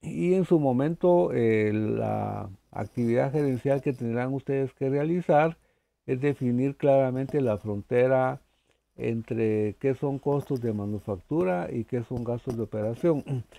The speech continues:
En algunos casos van a haber conceptos, eh, comunes que básicamente lo que habrá que adoptar son criterios de asignación, eh, para definir qué se asigna a los costos de manufactura y qué a gastos de operación.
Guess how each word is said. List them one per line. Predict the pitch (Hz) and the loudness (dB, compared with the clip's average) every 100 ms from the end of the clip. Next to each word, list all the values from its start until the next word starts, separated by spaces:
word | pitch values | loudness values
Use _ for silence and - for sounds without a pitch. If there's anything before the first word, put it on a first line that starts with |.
| - _ _ | -20 _ _
En | 139 127 | -4 0
algunos | 120 139 165 160 | 0 0 0 0
casos | 175 180 190 | 2 2 2
van | 156 143 | 0 0
a | 139 | 0
haber | 135 139 | 0 0
conceptos, | - 131 143 135 - 147 - | -2 -6 -4 -6 -4 -4 -4
eh, | 110 - | -8 -4
comunes | 113 110 151 180 185 170 _ - | -2 0 -2 -2 -2 -6 _ -4
que | 113 | -2
básicamente | 123 131 143 123 127 135 139 | -2 -4 -4 -4 -4 -4 -2
lo | 113 | -2
que | 104 | -2
habrá | 104 113 117 | 0 0 -2
que | 131 | -2
adoptar | 127 123 - 139 170 175 _ _ _ _ - | 0 -2 0 2 2 -2 _ _ _ _ -4
son | 131 | -4
criterios | 127 131 139 139 139 127 | -2 -4 0 2 2 2
de | |
asignación, | 113 - 113 104 101 131 139 180 - _ _ _ _ _ - - - _ - - | 0 -2 -4 -4 -2 0 2 0 -4 _ _ _ _ _ -20 -20 -20 _ -20 -8
eh, | 123 117 - | -4 -4 -2
para | 117 113 | 0 2
definir | 107 104 110 120 131 | 2 0 -2 -2 -4
qué | - 143 135 | -2 -2 0
se | 151 | -2
asigna | 131 120 135 135 135 131 | -2 -2 -4 -2 -4 -4
a | 123 | -4
los | 110 95 | -4 -6
costos | - 135 139 | -6 -6 -4
de | 120 | -4
manufactura | 107 104 95 98 90 156 170 | -4 -6 -6 -8 -4 -2 0
y | 143 | -2
qué | 120 | -2
a | 113 | -2
gastos | 117 113 | -2 -4
de | 110 | -4
operación. | 123 127 135 196 117 | -2 -2 4 4 2